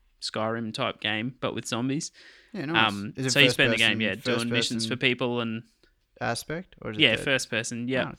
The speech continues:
Speaker 2: cool.
Speaker 1: No, first person, and you can, like, craft weapons, and you unlock,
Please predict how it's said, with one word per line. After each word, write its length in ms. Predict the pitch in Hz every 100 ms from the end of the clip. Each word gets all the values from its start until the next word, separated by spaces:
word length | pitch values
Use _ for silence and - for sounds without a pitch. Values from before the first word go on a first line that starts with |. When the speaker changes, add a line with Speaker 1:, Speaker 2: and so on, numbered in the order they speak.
| -
Speaker 2:
cool. 200 | 220 185
Speaker 1:
No, 140 | 127 120
first 320 | 131 123 -
person, 360 | 120 120 127
and 320 | 123 123 120 - - - -
you 120 | 147
can, 720 | - 156 147 139 135 139 139
like, 180 | 139 139
craft 300 | 180 147 -
weapons, 560 | 120 120 127 127 123 127
and 320 | 117 117 123 - _ _ _ _ _
you 420 | 120 113 113 107 -
unlock, 520 | 139 123 117 113 -